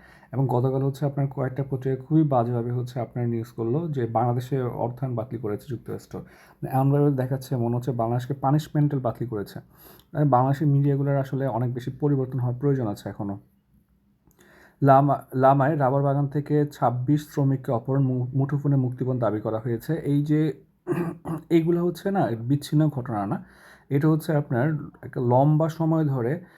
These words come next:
law and order-এর যে একটা অভাব, সেটার ফলে হচ্ছে এগুলো বেড়ে যায়। হ্যাঁ, মানুষ মনে করতেছে যে এখন দেশের সার্বিক অবস্থা ভালো না, আমি যদি করি আমাকে অ্যারেস্ট করা হবে না বা আমি শাস্তিটা হচ্ছে পাবো না বা শাস্তি আমার কাছে আসবে না,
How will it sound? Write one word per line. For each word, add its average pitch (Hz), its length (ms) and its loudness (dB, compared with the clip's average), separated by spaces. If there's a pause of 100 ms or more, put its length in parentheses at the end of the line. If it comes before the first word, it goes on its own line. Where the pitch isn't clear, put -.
(180)
law 139 400 4
and 165 100 0
order-এর 143 640 2
যে 143 140 0
একটা 139 580 0
অভাব, 127 400 2
সেটার 143 320 0
ফলে 143 240 -2
হচ্ছে 139 300 -2
এগুলো 135 220 -2
বেড়ে 110 280 -4
যায়। 87 160 -8 (560)
হ্যাঁ, 170 100 2
মানুষ 143 340 4
মনে 151 160 2
করতেছে 147 360 -4
যে 139 120 0
এখন 131 460 0
দেশের 127 280 -2
সার্বিক 135 380 -2
অবস্থা 139 260 -2
ভালো 139 200 0
না, 151 100 2
আমি 131 160 0
যদি 135 160 -2
করি 156 200 -2
আমাকে 147 260 0
অ্যারেস্ট 123 260 -2
করা 113 160 -2
হবে 113 220 -4
না 113 100 -4
বা 113 120 -2
আমি 120 120 -2
শাস্তিটা 120 540 -4
হচ্ছে 123 320 -2
পাবো 117 320 2
না 107 140 -2
বা 107 180 -2
শাস্তি 113 360 -4
আমার 110 220 -4
কাছে 120 200 -8
আসবে 117 260 -4
না, 110 160 -4